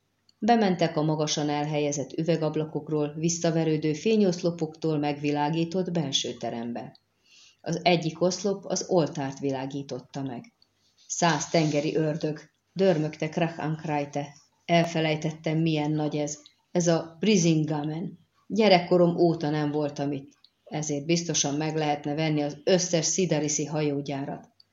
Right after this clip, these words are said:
A munkásokkal és az éves termeléssel együtt.” A jár túlzott, de nem sokat. A szerény márványoltár fölött, a macska és sólyom figurák fölött,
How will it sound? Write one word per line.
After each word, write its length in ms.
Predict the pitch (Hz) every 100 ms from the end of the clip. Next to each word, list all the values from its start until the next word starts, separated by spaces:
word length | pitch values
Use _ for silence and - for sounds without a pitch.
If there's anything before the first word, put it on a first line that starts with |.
| _ _
A 160 | - 208
munkásokkal 840 | 240 233 202 170 175 156 - 151
és 140 | 147 135
az 140 | 156
éves 480 | - 220 175 143 -
termeléssel 760 | 156 147 143 139 135 - 131
együtt.” 600 | - 147 139 147 - - - - - - - - - - _ _ _ 226
A 40 |
jár 380 | 269 247 208 208
túlzott, 720 | 247 247 - 147 165 - - - _ _
de 260 | 170 151 143
nem 180 | 139
sokat. 520 | 131 - 143 - - - - _ _ _ _ _ _ - -
A 80 | -
szerény 420 | 196 262 233 208
márványoltár 880 | 202 175 165 165 165 165 160 165 165
fölött, 420 | 165 175 175 175 -
a 120 | 139
macska 580 | 135 170 - - 160 -
és 320 | 143 135 -
sólyom 400 | 170 180 185 180
figurák 540 | 175 180 175 175 175
fölött, 440 | 175 185 185 185